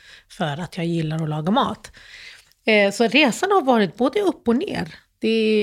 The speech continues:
är oftast, eh, är det jätte-, jättekul, men ibland kan det vara som jag är i en period nu där det är lite för mycket <laughs> på min, på mitt schema. Det är kokbok och det är T V och det är produkter och det är familj och det är liksom så här,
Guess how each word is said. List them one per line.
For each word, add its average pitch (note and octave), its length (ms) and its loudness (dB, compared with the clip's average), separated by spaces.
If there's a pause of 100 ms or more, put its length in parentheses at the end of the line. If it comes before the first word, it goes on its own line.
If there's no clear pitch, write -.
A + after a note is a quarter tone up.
(100)
är - 120 -8
oftast, - 800 -4
eh, - 80 -4 (920)
är F#3 60 0
det F#3+ 80 -6
jätte-, G3+ 480 -4
jättekul, F3 520 -6
men F3+ 140 0
ibland G3 380 0
kan F#3+ 140 -2
det F3+ 60 -2
vara E3+ 220 0
som F#3 220 -2
jag F3+ 200 0
är D#3+ 100 -2
i D#3+ 60 -2
en D#3+ 120 -2
period E3 420 -4
nu E3+ 300 -2
där F#3 280 -4
det F3 180 -2
är E3+ 40 -2
lite F#3+ 480 0
för - 200 -8
mycket - 640 -4 (260)
<laughs> G#3 280 -8
på A#3 160 0
min, E3+ 360 -4 (360)
på A3+ 80 -2
mitt G3 180 0
schema. E3+ 400 -2
Det E3+ 120 -4
är E3+ 100 -2
kokbok F3+ 640 -4
och F#3 60 -2
det F3+ 60 -2
är E3 60 -2
T E3+ 280 -2
V E3 320 -6
och E3 140 -2
det F3 80 0
är F3 60 -2
produkter E3+ 800 -4
och E3+ 80 -6
det F#3 80 0
är G3 60 0
familj E3 800 -2
och D#3+ 80 -2
det F#3 300 0
är F3 40 -2
liksom E3+ 260 -6
så F#3 100 -4
här, E3+ 220 -6